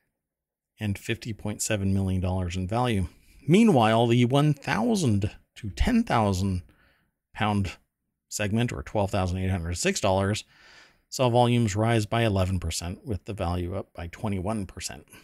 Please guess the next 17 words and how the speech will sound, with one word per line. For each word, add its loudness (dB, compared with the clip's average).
So -8
there's 0
a 2
lot 4
of 4
people 2
out 2
there 2
that 0
are -2
getting -2
completely -4
wasted -4
with -4
really 0
expensive -6
whiskey. -6